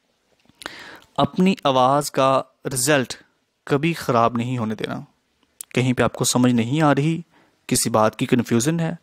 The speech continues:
तो आप मुझसे ज़रूर कॉन्टैक्ट करें, ठीक है, आपको बिल्कुल मैं बताऊँगा।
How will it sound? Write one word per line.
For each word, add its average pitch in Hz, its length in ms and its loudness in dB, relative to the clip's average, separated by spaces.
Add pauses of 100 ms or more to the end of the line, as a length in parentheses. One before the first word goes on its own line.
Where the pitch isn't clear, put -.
(200)
तो 123 80 2
आप 110 240 2 (440)
मुझसे 120 380 -2
ज़रूर 120 240 2
कॉन्टैक्ट 151 380 0
करें, 147 260 0 (180)
ठीक - 180 -6
है, 165 80 -2 (320)
आपको 139 280 0
बिल्कुल 180 360 0
मैं 190 120 2
बताऊँगा। 117 420 -4